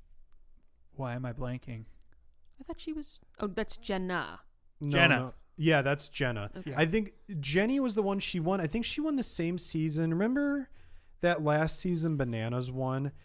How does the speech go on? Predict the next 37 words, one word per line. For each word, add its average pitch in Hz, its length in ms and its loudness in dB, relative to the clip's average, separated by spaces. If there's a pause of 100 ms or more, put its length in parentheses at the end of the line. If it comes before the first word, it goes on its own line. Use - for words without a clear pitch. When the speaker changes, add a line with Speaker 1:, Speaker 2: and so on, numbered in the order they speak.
(200)
Speaker 3:
I 147 80 2
think 208 260 -2
Jenny 147 460 0
won 151 220 0
that 143 160 0
season 147 340 -2
as 131 140 -2
well. 120 220 6
She 415 180 12
was 415 200 12
the 359 140 12
Speaker 2:
Oh! 339 40 4
Speaker 3:
English 320 480 4
Speaker 2:
Yeah, 370 220 12
I - 80 12
know - 60 12
Speaker 3:
girl. - 60 12
Speaker 2:
who - 80 12
you're, 339 100 10
I 320 120 10
know 349 120 8
who 330 60 8
you're 277 120 4
talking 180 280 2
about. 170 160 6
Yeah, 190 120 10
Speaker 3:
Real 185 80 10
Speaker 2:
yeah, 180 60 6
yeah, 165 100 4
yeah, - 0 - (160)
yeah. 156 100 8 (100)
Speaker 3:
built. - 200 -4
Speaker 2:
Yeah. - 180 2
Speaker 3:
Yeah, 123 240 2
big 139 280 2
girl. 143 460 2
Speaker 2:
Yeah. 311 120 4